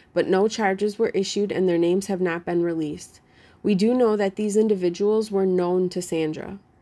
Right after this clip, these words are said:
Franklin police have confirmed that they did execute a search warrant at a home in Waukesha, Wisconsin on June seventh, twenty twenty-two.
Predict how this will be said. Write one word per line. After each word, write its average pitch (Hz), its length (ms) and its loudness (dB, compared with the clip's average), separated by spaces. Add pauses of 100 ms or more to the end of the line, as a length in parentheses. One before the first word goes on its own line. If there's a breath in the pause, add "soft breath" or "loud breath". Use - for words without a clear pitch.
(400 soft breath)
Franklin 220 460 2
police 240 340 0
have 196 220 0
confirmed 190 520 0
that 175 140 0
they 180 140 2
did 180 180 0
execute 202 480 -2
a 190 60 0
search 190 400 -2
warrant 220 280 0
at 180 120 -2
a 180 60 -2
home 208 280 0
in 170 140 0
Waukesha, 175 580 -4
Wisconsin 170 640 -4
on 175 200 0
June 185 320 2
seventh, 170 460 -4
twenty 165 340 -4
twenty-two. 160 640 -6